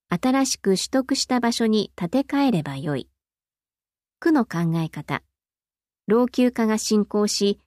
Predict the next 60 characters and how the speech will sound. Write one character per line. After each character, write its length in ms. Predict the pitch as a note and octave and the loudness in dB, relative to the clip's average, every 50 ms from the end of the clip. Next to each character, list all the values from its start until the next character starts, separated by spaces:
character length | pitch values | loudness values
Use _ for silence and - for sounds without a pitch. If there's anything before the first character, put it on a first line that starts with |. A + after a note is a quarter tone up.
| _ _ _ _ _ | _ _ _ _ _
将 280 | - - D#4 D#4+ D#4+ D#4 | -4 0 2 2 4 4
来 220 | C#4 B3 A3 G3 | 4 2 2 2
の 180 | F3 F3+ F3+ G3 | 2 2 2 2
安 140 | A3 A#3+ | 2 0
定 240 | A#3 - - A#3+ A#3 | 0 0 0 0 2
し 120 | A#3 - - | 0 -2 -2
た 180 | - A3 A3 | -2 -2 -2
保 180 | - - C#4 D4 | 0 0 0 0
育 220 | C#4+ B3+ - A3 | 0 0 0 0
の 80 | G3+ F#3 | 0 0
提 300 | F3 - - G3 G3 F#3 | 0 0 0 0 0 0
供 220 | - - G3 F#3+ | 0 -2 0 0
に 160 | F#3 F3+ F3+ | 0 0 -2
課 180 | - - F3 E3 | -4 -4 -4 -2
題 220 | E3+ F#3 F3+ F3 | 0 2 2 2
が 120 | E3+ F3 E3+ | 2 0 0
あ 60 | E3+ | 0
り 120 | E3 E3 | 0 0
ま 100 | E3 E3 | -2 -2
し 140 | E3 - - | -4 -6 -6
た。 180 | - C#3+ - - _ _ _ _ _ _ _ _ _ _ _ _ _ _ _ _ _ _ _ _ _ | -6 -8 -8 -8 _ _ _ _ _ _ _ _ _ _ _ _ _ _ _ _ _ _ _ _ _
近 300 | - - B3+ B3+ B3 A#3+ | 0 2 4 4 4 4
隣 180 | A3 A#3+ A#3 A3+ | 4 4 4 4
の 240 | A3+ G#3+ A3 G#3+ | 2 2 0 0
生 280 | G#3+ - - A#3 B3+ C4+ | -2 0 0 0 0 0
産 220 | C4 - C#4 C4+ | 0 0 0 2
緑 260 | C4 B3 C4 B3+ - - | 2 2 0 0 -2 -6
地 180 | - - G3 | -6 -2 -2
を 40 | F#3 | 0
取 180 | F3+ F3 - - | 0 -2 -2 -2
得 240 | A3+ A3+ - A3+ | -4 -2 -2 0
で 120 | G3+ G#3+ G#3+ | -2 -2 -4
き 80 | - | -4
た 120 | - F3+ E3 | -8 -8 -6
た 160 | - E3 D#3 | -4 -4 -2
め、 220 | D#3 D#3 D#3+ E3 - _ _ _ _ _ _ _ _ _ _ _ _ | -2 -2 -4 -4 -8 _ _ _ _ _ _ _ _ _ _ _ _
民 220 | F3+ A3 C#4 D4 | 2 4 4 2
間 240 | C#4+ - D4 D4 C#4+ | 2 2 2 2 2
保 160 | C#4+ - C#4 | 2 2 0
育 160 | C#4+ C4 - | 0 0 -2
所 200 | - - - C#4 | -6 -2 0 2
を 60 | C4 G#3+ | 2 4
誘 200 | F#3 G#3 A3+ A3 | 4 4 2 2
致 220 | G#3 - G3 F3+ | 2 0 -2 -2
し 140 | - - - | -2 -2 -2
て、 220 | - F3 F3 F3 - _ _ _ _ _ | -2 -2 -2 -2 -6 _ _ _ _ _
保 160 | - - A3+ | -2 0 0
育 180 | C#4 C#4 - - | 0 0 -2 -6
サ 200 | - E4 D#4 D#4 | 0 2 2 2
ー 40 | |
ビ 100 | D4 C4 | 2 0
ス 120 | B3 - F#3 | -2 0 0
の 140 | E3 D3+ C#3 | 0 0 -2
充 220 | - - F3 F3+ | 0 2 2 2
実 320 | E3 F3 E3 - - E3+ | 2 2 -2 -2 -2 -4
を 40 | E3 | -4
図 300 | D#3+ - D#3+ D#3+ - D#3 | -4 -6 -10 -6 -6 -6
り 120 | D3 D3 C#3+ | -4 -4 -4
ま 140 | C#3+ D3+ | -4 -6
す。 200 | - - - - | -8 -8 -12 -14